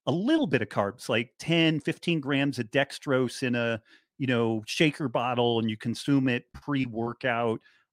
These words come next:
Um, interestingly, the total magnitude of blood glucose after that is less than if we, we train generally with, with no, you know, supplemental glucose. And, and I think that it ends up mitigating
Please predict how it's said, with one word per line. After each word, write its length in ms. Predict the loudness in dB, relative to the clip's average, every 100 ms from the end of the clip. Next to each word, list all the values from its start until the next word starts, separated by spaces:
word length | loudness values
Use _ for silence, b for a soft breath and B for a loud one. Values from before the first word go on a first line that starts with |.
| -4
Um, 240 | -2 -2 0
interestingly, 640 | 2 2 -2 -2 -2 -2 -2
the 100 | -4
total 320 | -4 -4 -4
magnitude 800 | -4 -2 2 2 2 -2 -2 -2
of 120 | -2
blood 240 | 0 -2 -2
glucose 580 | -4 -4 -2 -2 -2 -10 _ -4
after 420 | -4 -4 -8 -2
that 300 | 0 0 -2
is 200 | -4 -4
less 500 | -4 -4 -2 -4 -8 -16 _ _ _ _
than 320 | 2 2 2 0
if 240 | -2 -2
we, 440 | -4 -2 -2 -4 -6
we 180 | -8 -8
train 560 | -8 -4 -2 -2 -2 -6
generally 560 | -2 2 2 2 -2 -4
with, 240 | -4 -6 -8 -10
with 180 | -8 -4
no, 360 | -2 -2 -4 -8 _ _ -4
you 80 | -2
know, 140 | -2
supplemental 540 | -2 -6 -4 -4 -4
glucose. 640 | -4 -4 -4 -6 -12 -14 -16 -8
And, 300 | -4 -2 -2
and 180 | 0 2
I 80 | 2
think 240 | 0 0
that 120 | 2
it 100 | 0 2
ends 220 | 0 2
up 140 | 0
mitigating 800 | 0 2 2 2 2 2 0 -2